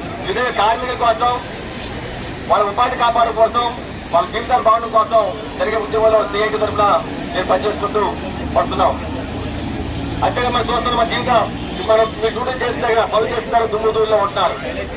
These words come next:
దుర్వాసనతో ఉంటున్నారు, కట్టుకుపోతున్నారు, దుర్వాసనతో ఉంటున్నారు, కాలు తీసి ఒక ఇబ్బంది పడుతున్నారు, అందుకే గౌరవ దగ్గర ఇబ్బంది పడుతున్నారు. గ్రామ డ్రైవర్లు కానీ, ఇతర ఏదో పనిచేసే కార్మికులు కానీ అందుకే కష్టాలు పడుతున్నాం. మనం పనిచేసేటప్పుడు వచ్చి మనకి ఏమొచ్చి అక్కడ,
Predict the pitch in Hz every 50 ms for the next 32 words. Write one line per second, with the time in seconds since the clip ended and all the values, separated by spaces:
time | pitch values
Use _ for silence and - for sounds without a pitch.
0 | - - - - - - 175 170 170 175 - - - - - - - - - 196
1 | 214 226 240 - - 247 247 247 240 233 226 233 233 214 214 220 208 - - 220
2 | 220 220 226 220 226 233 214 220 214 226 220 226 220 208 214 208 208 190 208 226
3 | 226 - 220 226 226 247 220 220 226 - 226 226 220 220 - - 214 214 196 175
4 | 151 - - - - - - - - - - - - - - 185 226 226 233 226
5 | 220 220 233 247 226 - 240 240 240 220 240 226 214 226 220 - 220 220 214 208
6 | 165 143 - - - - - - - - - - - - - - - - 170 180
7 | 202 226 226 240 247 240 240 240 226 226 247 247 240 233 220 - - - - -
8 | - - 226 220 220 214 233 233 226 226 226 - - - - - 214 208 214 220
9 | 220 226 247 220 240 247 247 220 190 - - - - - - - 185 220 233 247
10 | 254 - 226 214 - 240 233 226 220 - 208 214 196 170 - - - - - -
11 | - - - - - - - - - 156 196 220 - - 202 233 254 262 240 -
12 | 262 247 - 262 254 254 254 247 285 - - 240 240 240 240 220 240 240 240 240
13 | 240 233 208 - -